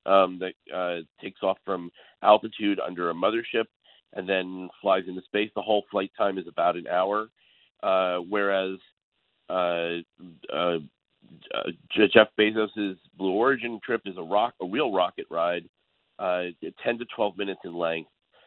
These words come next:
um, and then you're done. Um, both offer advantages and disadvantages. You actually, uh, pull more G's or more times the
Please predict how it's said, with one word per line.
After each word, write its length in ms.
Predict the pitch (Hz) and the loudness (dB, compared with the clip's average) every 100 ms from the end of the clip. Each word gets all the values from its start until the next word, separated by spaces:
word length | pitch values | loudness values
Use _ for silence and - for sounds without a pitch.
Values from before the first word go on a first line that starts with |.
| _ _ | _ _
um, 240 | 87 87 90 | 2 2 0
and 120 | 90 | -6
then 140 | 87 | -6
you're 120 | 85 80 | -6 -4
done. 400 | 107 98 82 62 _ _ _ _ | 0 2 0 -6 _ _ _ _
Um, 440 | 92 92 90 90 82 | -4 -2 0 -4 -2
both 200 | 123 151 143 | 0 2 4
offer 420 | 143 131 127 120 | 2 2 0 0
advantages 420 | 110 110 127 120 113 | -2 -4 -4 -6 -10
and 120 | 104 | -8
disadvantages. 640 | 113 117 95 92 95 107 98 | -8 -4 -4 -4 -6 -10 -4
You 100 | 104 | 0
actually, 380 | 113 - 104 92 _ _ _ | 0 0 -4 -6 _ _ _
uh, 180 | 92 87 - - | 2 2 -4 -4
pull 360 | 120 120 117 - _ _ _ | 0 0 -2 -6 _ _ _
more 300 | 98 107 120 | -2 2 2
G's 420 | 101 113 104 95 92 | 0 -2 0 -2 -4
or 80 | |
more 220 | 87 95 107 | -4 -2 -4
times 280 | - 107 | -2 -6
the 80 | 95 | -6